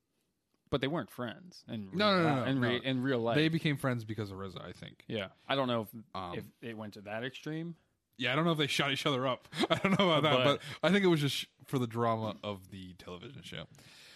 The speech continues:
Speaker 2: Um, which another thing is cool that I learned, uh, watching that T V show,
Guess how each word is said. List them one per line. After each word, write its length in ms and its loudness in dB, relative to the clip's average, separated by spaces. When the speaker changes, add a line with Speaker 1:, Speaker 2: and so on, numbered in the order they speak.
Speaker 2:
Um, 180 2
which 180 4
another 240 4
thing 180 -2
is 140 0
cool 360 -2
that 100 0
I 80 0
learned, 460 -2
uh, 200 -2
watching 300 -6
that 100 -14
T 120 -14
V 100 -8
show, 320 -6